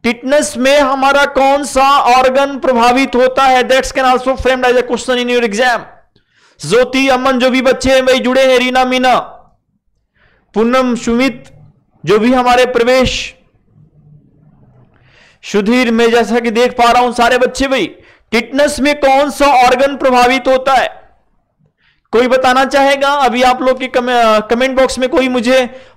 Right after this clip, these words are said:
हलचल देखने को नहीं मिला। और प्रवेश यहां पे lungs पे गए हैं, सुमित नर्वस सिस्टम पे।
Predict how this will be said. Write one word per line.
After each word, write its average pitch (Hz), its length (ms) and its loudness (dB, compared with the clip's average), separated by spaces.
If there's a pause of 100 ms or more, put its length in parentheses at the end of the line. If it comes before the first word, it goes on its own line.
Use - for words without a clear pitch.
(120)
हलचल 269 360 0
देखने 277 320 0
को 262 120 -2
नहीं 247 180 0
मिला। 240 460 0 (300)
और - 180 2
प्रवेश 247 460 0
यहां 269 240 2
पे 269 120 -2
lungs 262 340 -2
पे 277 160 -2
गए 262 180 2
हैं, 262 440 -2 (320)
सुमित 277 440 -2
नर्वस 262 380 0
सिस्टम 254 340 -4
पे। 247 420 -2